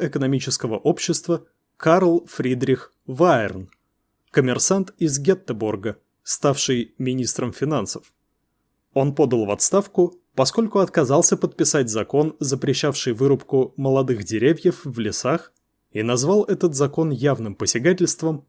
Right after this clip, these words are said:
на права частной собственности. Подобно тому, как это произошло в Англии и во Франции, шведские либеральные мыслители и деятели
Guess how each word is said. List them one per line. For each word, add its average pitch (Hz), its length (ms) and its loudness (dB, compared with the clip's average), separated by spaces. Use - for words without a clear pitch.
на 175 180 0
права 107 500 0
частной 117 440 -4
собственности. 110 760 -6
Подобно 175 460 4
тому, 143 280 2
как 135 180 -2
это 131 160 0
произошло 117 640 -2
в 98 160 -12
Англии 104 520 -4
и 110 140 -6
во 101 160 -2
Франции, 143 640 -2
шведские 131 640 0
либеральные 104 560 -4
мыслители 117 560 -4
и 117 200 -6
деятели 170 580 -2